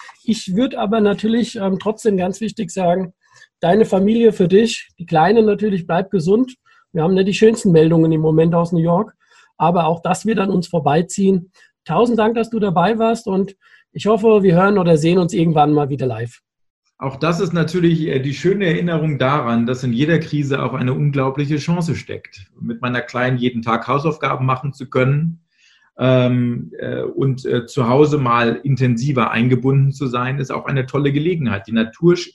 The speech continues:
Speaker 2: äh, zwingt uns dazu, unsere, äh, mal unser Tempo zu verlangsamen.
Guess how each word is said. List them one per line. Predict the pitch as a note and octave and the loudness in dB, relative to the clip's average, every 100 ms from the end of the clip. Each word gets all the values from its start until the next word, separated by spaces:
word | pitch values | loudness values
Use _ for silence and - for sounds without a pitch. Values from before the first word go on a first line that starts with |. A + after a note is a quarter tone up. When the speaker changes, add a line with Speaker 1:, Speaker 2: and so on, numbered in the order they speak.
| - | -6
Speaker 2:
äh, | A#2+ A#2 | -6 -6
zwingt | - - D3+ E3 | -12 0 4 4
uns | D#3 C#3+ - | 2 -6 -4
dazu, | B2+ - - D3 D3 C#3+ _ _ _ | -6 -6 -4 -2 -2 -6 _ _ _
unsere, | - C3 B2 A#2+ - | -4 -2 -2 -6 -8
äh, | B2 A#2 A2+ A2+ - - - | -6 -2 -2 -4 -10 -14 -12
mal | A#2+ B2 B2+ | -6 -4 -4
unser | - C#3 B2+ A#2+ | -4 -4 -4 -6
Tempo | - D#3+ E3 D3+ | -2 -2 0 -4
zu | - | -10
verlangsamen. | - B2 A2+ C3+ B2+ G#2 F#2 F2 F2 | -8 -6 -4 -4 -6 -6 -8 -10 -16